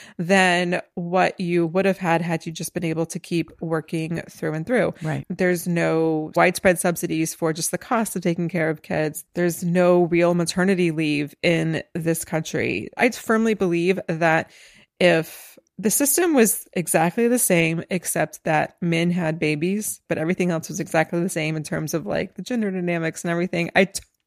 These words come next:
Speaker 1: firmly believe that tampons would be free, birth control would be free, abortions would be readily available for those who needed it, parental leave would be abundant,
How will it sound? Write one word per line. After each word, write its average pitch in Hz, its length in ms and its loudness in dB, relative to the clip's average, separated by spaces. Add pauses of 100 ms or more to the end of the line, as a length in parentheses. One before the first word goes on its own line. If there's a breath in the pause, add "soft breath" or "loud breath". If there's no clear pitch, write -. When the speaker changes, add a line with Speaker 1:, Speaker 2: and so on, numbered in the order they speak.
(200)
Speaker 1:
firmly 247 400 6
believe 180 540 2
that 147 320 4 (480 loud breath)
tampons 180 560 4
would 151 100 -4
be 151 140 -4
free, 139 320 -2
birth 208 380 6
control 180 360 0
would 147 140 -4
be 147 180 -6
free, 151 560 -4 (340 loud breath)
abortions 208 640 6
would 170 160 0
be 160 360 4
readily 156 600 2
available 151 580 2
for 170 140 -2
those 160 240 2
who 160 140 0
needed 156 320 -4
it, 147 240 -2 (100)
parental 220 540 2
leave 165 340 2
would 165 200 -2
be 160 280 0 (120)
abundant, 151 720 -2